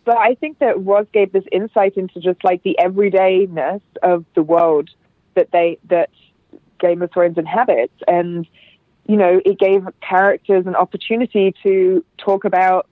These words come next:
you know, the more humdrum <laughs> domestic everyday life issues that they're all dealing with.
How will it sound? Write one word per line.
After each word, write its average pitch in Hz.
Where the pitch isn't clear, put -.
you 208
know, 175
the 175
more 185
humdrum 190
<laughs> -
domestic 196
everyday 175
life 156
issues 190
that 180
they're 185
all 185
dealing 185
with. 131